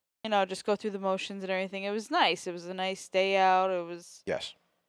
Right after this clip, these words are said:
Speaker 1: you know, eh, so five hours. So we got done. Um, I think by the time we actually got back, it was, like, two thirty-ish.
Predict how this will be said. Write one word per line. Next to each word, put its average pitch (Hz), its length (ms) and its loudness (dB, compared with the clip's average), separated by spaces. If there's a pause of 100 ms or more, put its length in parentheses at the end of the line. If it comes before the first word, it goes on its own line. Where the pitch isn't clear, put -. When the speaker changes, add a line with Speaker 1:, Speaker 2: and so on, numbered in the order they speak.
(180)
Speaker 1:
you 254 80 2
know, 262 240 6
eh, 80 300 2
so 277 380 4 (220)
five 349 280 2
hours. 294 680 4
So - 140 -12
we 277 80 -4
got 302 160 2
done. 277 420 2 (360)
Um, 202 480 4 (1600)
I 269 40 -4
think 427 160 -2
by 285 140 6
the 247 60 -2
time 285 200 4
we 269 100 4
actually 240 260 0
got 196 160 4
back, 190 300 4
it - 40 -4
was, 185 120 -6
like, 175 160 -6
two 202 200 -10 (240)
thirty-ish. 185 1000 0